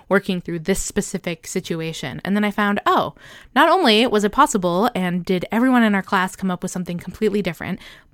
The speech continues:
but it actually allowed me to be even more creative within those restraints. So I thought that was interesting.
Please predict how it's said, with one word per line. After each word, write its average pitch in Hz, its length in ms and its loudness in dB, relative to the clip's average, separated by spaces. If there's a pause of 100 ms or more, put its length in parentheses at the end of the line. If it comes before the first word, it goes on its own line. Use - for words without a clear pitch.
but 185 320 2
it 214 140 -2
actually 214 480 0 (400)
allowed 196 360 2
me 196 100 2
to 202 120 2
be 190 80 -2 (120)
even 190 160 0
more 170 160 -4
creative 170 540 -4
within 175 440 -6
those 160 220 -8
restraints. - 580 -14
So - 120 -4
I 269 40 0
thought 269 140 -2
that 262 100 -2
was 254 120 -6
interesting. 202 480 -4